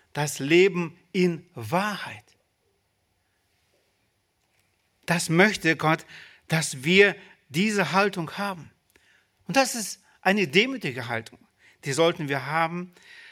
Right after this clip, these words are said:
um einfach zu erkennen, ich bin nicht was Besseres. Möge Gott uns dabei helfen.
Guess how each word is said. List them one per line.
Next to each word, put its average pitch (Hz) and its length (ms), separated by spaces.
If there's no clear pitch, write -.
um 139 240
einfach 156 300
zu - 120
erkennen, 160 600
ich - 160
bin 226 140
nicht 180 120
was 123 220
Besseres. - 600
Möge 131 220
Gott 127 240
uns 131 120
dabei 127 200
helfen. 143 460